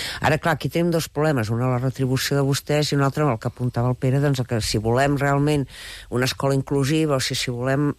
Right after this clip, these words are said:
eixugar carències, aquí s'hi han d'abocar diners, i els diners que s'aboquen en aquest moment... Llavors, clar, jo pregunto, eh, vostè diu, no sabem què va passar quan es van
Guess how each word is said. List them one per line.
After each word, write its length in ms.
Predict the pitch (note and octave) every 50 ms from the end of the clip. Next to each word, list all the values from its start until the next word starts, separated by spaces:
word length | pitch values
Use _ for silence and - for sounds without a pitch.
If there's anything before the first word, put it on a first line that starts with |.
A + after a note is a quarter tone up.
| - - - - - - -
eixugar 480 | A2 A2+ - - C#3 C3 C3 C#3+ C#3+ C#3 -
carències, 760 | - C3+ B2+ D3 D3 D3 D3 - - - C#3 C3+ D#3 E3 - - - - - - -
aquí 240 | - G#2+ - C3
s'hi 140 | - - C#3+
han 100 | C#3 D#3
d'abocar 400 | E3 E3 D#3 C#3+ - - B2 A#2+ A2+
diners, 580 | A2+ A#2 C3 D3+ E3+ E3+ C#3+ G#2 F#2 - - - - A#2
i 60 | A#2+
els 160 | A#2 A2 G2+
diners 320 | G2 A#2 A#2 A#2+ A#2+ A#2 -
que 120 | - A#2+ -
s'aboquen 440 | - B2 B2+ C3 C3 - C3+ C3
en 80 | C3 C3
aquest 180 | - C3+ B2+ C3+
moment... 320 | C3+ C3 C3 C3 C3 C#3 C#3+ - - - - - - - - -
Llavors, 280 | A2 C3+ D3 D#3+ D#3 -
clar, 240 | - E3 D#3 D3+ - - - - - -
jo 360 | - - - A2 B2 D3 D3+ C#3
pregunto, 540 | F3 F#3 F3 D#3 D#3 C#3 B2 - B2+ A#2+ A2+ - - - -
eh, 380 | - B2 B2 A#2+ A#2 A#2 A#2 A2+ E2 - - - A#2+ - -
vostè 260 | A#2+ - - - C#3 C#3+
diu, 140 | D3 D3 C#3+ C#3+
no 100 | D3+ D3+
sabem 320 | - - E3 E3 E3+ D#3+
què 120 | - D#3 D3
va 100 | D#3 D3 -
passar 400 | C#3+ C#3 - - - D3 D#3+ D#3+ -
quan 240 | - D3+ D3 D3 C#3+
es 140 | C3 A#2+ B2
van 240 | C3+ C3 C3+ C3